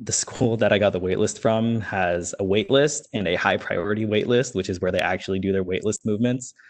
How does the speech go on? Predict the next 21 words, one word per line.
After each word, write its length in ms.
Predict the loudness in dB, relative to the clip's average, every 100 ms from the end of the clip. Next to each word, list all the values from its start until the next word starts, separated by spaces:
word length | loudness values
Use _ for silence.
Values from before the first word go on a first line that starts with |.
| _ _ _ -4
And 380 | -4 -2 0
getting 180 | 0 2
a 60 | 0
wait 200 | 0 0
list 220 | -2 0
from 100 | 0
that 180 | 2 0
school 400 | 0 2 4 2
is 80 | 0
essentially 400 | -4 -6 -6 -6
synonymous 520 | -4 -2 -2 -2 -2
with 120 | -2
getting 200 | -2 -2
rejected 480 | -4 -2 -2 -2 -2
post 280 | -2 -2 -2
interview, 400 | -2 0 0 -2 -12 -20 _ _
but 460 | 2 4 2 -4 _ _ _
whatever. 380 | 4 4 6 4
<laughs> 1080 | 4 6 6 6 -2 -4 -12 -20 -20 -20 _
For 200 | 4 4
me, 340 | 6 4 2